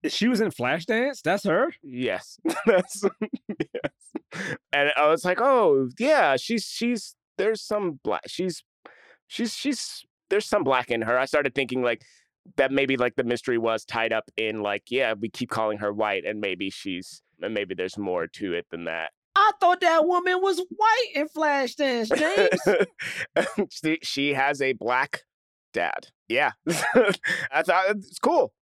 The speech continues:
Speaker 2: The, I th-, I thought that was cool, sort of the way that it happens, and I thought the acting was really great. And, uh, and yes, and I just wanna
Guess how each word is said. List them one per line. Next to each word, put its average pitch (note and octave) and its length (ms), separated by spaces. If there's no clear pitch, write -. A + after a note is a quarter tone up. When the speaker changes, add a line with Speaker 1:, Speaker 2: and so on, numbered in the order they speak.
Speaker 2:
The, E3+ 140
I D#3+ 120
th-, E3+ 180
I D#3 280
thought E3 160
that E3 120
was E3+ 320
cool, F3 300
sort F3 140
of D#3+ 60
the D3 60
way C#3 140
that A2+ 160
it A2+ 80
happens, C#3 680
and G#2+ 340
I A#2 40
thought B2+ 160
the A#2+ 120
acting A#2+ 320
was A2 160
really G2+ 220
great. E3 360
And, A2 460
uh, B2+ 180
and D3+ 240
yes, C#3 300
and C3 140
I A#2+ 200
just B2 200
wanna B2 200